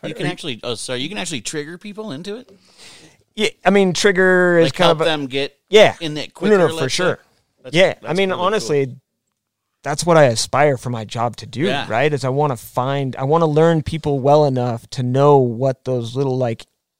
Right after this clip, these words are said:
Speaker 1: kind of, like, little things here and there that'll put them right into that state, you know? Because again,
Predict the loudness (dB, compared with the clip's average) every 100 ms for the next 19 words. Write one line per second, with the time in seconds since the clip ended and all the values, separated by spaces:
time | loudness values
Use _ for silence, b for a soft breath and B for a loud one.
0 | _ -10 -4 -2 -2 -4 -6 -10 -6 -4
1 | -2 -4 -6 -4 -2 -4 -6 -4 -4 -4
2 | -2 -2 -4 -6 -8 -10 -8 -8 -6 -6
3 | -4 -4 -6 -8 -8 -10 -14 -12 -12 -12
4 | -14 -12 -10 -10 -10 -10 -8 -8 -4 -4
5 | -4